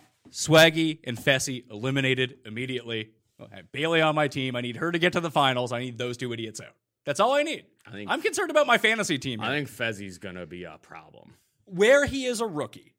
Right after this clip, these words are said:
Speaker 1: you gotta think people gang up on him at some point.
Speaker 2: They should, yeah.
Speaker 1: Like, he's,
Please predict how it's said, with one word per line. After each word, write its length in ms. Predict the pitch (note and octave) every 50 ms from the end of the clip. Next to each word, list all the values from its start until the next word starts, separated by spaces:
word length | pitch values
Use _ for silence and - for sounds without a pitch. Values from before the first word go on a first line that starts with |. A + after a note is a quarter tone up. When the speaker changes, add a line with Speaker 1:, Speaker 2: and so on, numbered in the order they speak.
| _ _ _ _ _ _ _ _ _ _ _ _ _ _ _ _ _
Speaker 1:
you 160 | D3+ D3+ D3
gotta 320 | C#3 D#3 F#3+ G3 G3 F#3
think 180 | - F3+ D#3 -
people 200 | D3 C#3 C3+ C3
gang 300 | B2+ C3 C3 B2 A2 G#2+
up 140 | G2+ F#2+ -
on 140 | F#2+ F2+ D#2+
him 60 | C#2
at 80 | _ -
some 140 | - F2+ E2
point. 140 | - F2 -
Speaker 2:
They 100 | B2+ B2+
should, 300 | - - E3 D#3+ F3 F2
yeah. 240 | F#2 F#2+ F#2+ D#2+ D#2 -
Speaker 1:
Like, 160 | D#3 E3+ D3+
he's, 480 | D#3+ F3 F#3 F#3+ F#3 F3 D3+ - -